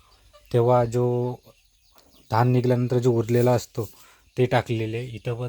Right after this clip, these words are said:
तणीस आहे आणि इथं पण तणीस आहे. आता आपण इथं कोंडा टाकलेला होता,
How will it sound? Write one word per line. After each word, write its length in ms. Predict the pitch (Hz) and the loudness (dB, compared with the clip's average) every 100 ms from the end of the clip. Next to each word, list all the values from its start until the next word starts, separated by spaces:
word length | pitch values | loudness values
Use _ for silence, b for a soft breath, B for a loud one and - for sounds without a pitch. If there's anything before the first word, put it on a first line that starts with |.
| 113 | -10
तणीस 280 | 120 107 - | -10 -10 -10
आहे 100 | 117 | -12
आणि 140 | 117 | -12
इथं 180 | 113 113 | -12 -12
पण 240 | 110 95 | -12 -14
तणीस 240 | 95 95 - | -14 -16 -10
आहे. 120 | 123 131 b b b | -8 -8 b b b
आता 180 | 123 - | -4 0
आपण 200 | 127 135 | 0 2
इथं 160 | 131 135 | 0 0
कोंडा 300 | - 127 123 | 0 2 2
टाकलेला 380 | 117 107 110 104 | 0 -4 -6 -6
होता, 280 | 98 104 | -8 -12